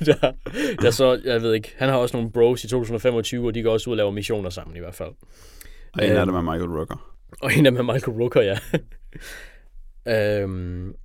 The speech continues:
Speaker 1: det er, øh, ja, ham her Menendez, der er skurken, hvilket er,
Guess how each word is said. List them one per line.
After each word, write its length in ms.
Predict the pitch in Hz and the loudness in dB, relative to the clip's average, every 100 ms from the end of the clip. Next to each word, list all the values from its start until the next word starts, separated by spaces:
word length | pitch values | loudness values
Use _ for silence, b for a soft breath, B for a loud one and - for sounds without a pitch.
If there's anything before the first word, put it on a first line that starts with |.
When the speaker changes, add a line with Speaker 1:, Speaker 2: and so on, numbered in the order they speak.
| - - - - | -20 -20 -20 4
Speaker 1:
det 180 | 156 156 | 6 6
er, 300 | 139 139 135 - - | 4 0 -2 -6 -8
øh, 760 | 127 120 113 113 113 110 110 110 - - - - - - - - | -4 -2 -2 -2 -2 -2 -2 -4 -10 -20 -20 -20 -20 -20 -20 0
ja, 100 | 135 | 2
ham 220 | 143 165 | 2 2
her 80 | 196 | 4
Menendez, 440 | 170 135 156 180 - | 6 6 6 4 2
der 80 | |
er 40 | 110 | -2
skurken, 440 | - 127 131 120 - - - - - | -2 0 0 0 -6 -18 -18 -14 -4
hvilket 280 | 120 120 | 0 2
er, 160 | 104 | 0